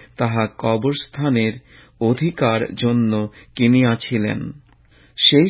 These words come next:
স্থানে অব্রাহামের ও তাঁহার ভার্যা সারার কবর হইয়াছে। সেই স্থানে ইসহাকের ও তাঁহার ভার্যা রেবেকার কবর হইয়াছে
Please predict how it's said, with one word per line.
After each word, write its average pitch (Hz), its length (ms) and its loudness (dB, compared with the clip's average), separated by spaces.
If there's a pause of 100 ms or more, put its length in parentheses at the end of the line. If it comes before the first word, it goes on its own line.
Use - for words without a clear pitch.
স্থানে 120 420 2 (200)
অব্রাহামের 120 760 0 (300)
ও 110 240 0 (240)
তাঁহার 135 400 -2
ভার্যা 110 680 -4 (260)
সারার 120 560 0 (360)
কবর 127 400 2
হইয়াছে। 123 920 -4 (340)
সেই 147 280 4
স্থানে 139 500 0 (200)
ইসহাকের 131 760 0 (260)
ও 110 140 -4
তাঁহার 131 480 -2 (320)
ভার্যা 117 540 0 (300)
রেবেকার 117 580 0
কবর 117 440 -2
হইয়াছে 120 680 -6